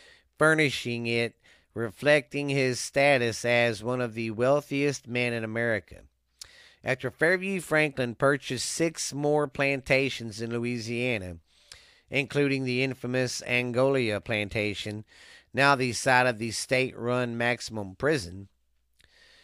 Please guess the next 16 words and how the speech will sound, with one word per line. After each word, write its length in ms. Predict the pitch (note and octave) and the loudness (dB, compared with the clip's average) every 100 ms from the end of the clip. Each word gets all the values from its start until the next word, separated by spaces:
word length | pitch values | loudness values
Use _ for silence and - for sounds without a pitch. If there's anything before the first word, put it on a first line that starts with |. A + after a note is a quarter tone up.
| _ _ _ _ _ _ _ _ _ _ | _ _ _ _ _ _ _ _ _ _
While 220 | C#3+ C#3 | 6 6
ri-, 340 | C3 C#3+ D#3 - | 6 6 6 4
while 720 | - C3+ C3 B2+ A#2+ A#2+ A2 - _ | 0 4 6 8 6 4 0 -12 _
raising 580 | A2+ C#3+ E3+ E3+ F3+ F3 | 0 2 2 0 -2 0
grain 360 | C#3+ C#3+ D3 C#3+ | 4 4 4 2
and 120 | C3 | 0
livestock 760 | C3 C3+ C3 - A2 G#2+ - | 2 2 0 0 0 0 0
at 200 | A2 G#2+ | -4 -4
Fairview 540 | - B2+ B2+ G2 G2+ G2+ | -2 0 -2 -4 -8 -8
to 180 | - G2+ | -8 -8
send 380 | - B2+ B2+ | -4 -2 -2
to 100 | A2+ | -2
his 320 | B2 B2 A#2 A#2+ | 0 0 0 0
other 280 | B2 A#2+ | 0 -2
plantation, 1040 | G#2+ B2+ A#2 - B2 B2 - G#2 G2 G2 - _ _ _ _ _ - | -4 -4 -4 0 0 0 -4 -8 -10 -12 -16 _ _ _ _ _ -4
plantations 960 | B2 A#2+ A#2+ B2 B2 - F2+ F#2 - | -2 -2 0 0 -2 -8 -14 -16 -18